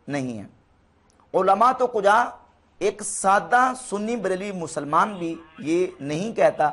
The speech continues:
कि ये चिश्ती रसूलुल्लाह हमारा बुनियादी अकीदा है या ये कलिमा दुरुस्त और सही है।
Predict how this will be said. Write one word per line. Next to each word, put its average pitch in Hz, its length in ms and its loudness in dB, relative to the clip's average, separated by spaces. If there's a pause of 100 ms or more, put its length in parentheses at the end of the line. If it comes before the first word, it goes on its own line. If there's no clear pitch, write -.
(440)
कि 180 80 -2
ये 185 160 2
चिश्ती 190 340 -8
रसूलुल्लाह 180 360 0
हमारा 160 300 2 (180)
बुनियादी 139 380 -4
अकीदा 151 360 0
है 151 200 0 (340)
या 156 160 0
ये 175 180 -4
कलिमा 151 360 -4
दुरुस्त 147 380 -8
और 151 140 -2
सही 135 320 -6
है। 104 160 -8